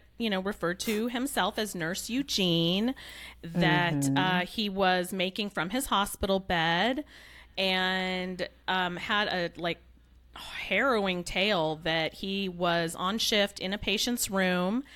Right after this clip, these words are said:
Speaker 1: and, uh, that the patient attacked him physically,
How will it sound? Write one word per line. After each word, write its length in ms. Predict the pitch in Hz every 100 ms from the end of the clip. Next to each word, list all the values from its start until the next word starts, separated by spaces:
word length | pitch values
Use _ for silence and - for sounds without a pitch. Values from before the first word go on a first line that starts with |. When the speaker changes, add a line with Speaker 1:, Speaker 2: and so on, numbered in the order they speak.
| - - - -
Speaker 1:
and, 880 | 185 175 175 175 175 175 175 175 175 -
uh, 260 | 180 170
that 200 | 170 175
the 60 | 180
patient 580 | - 196 180 226 185 - 180
attacked 420 | - 180 196 -
him 180 | 214 202
physically, 1000 | 202 180 196 185 175 170 165 170 240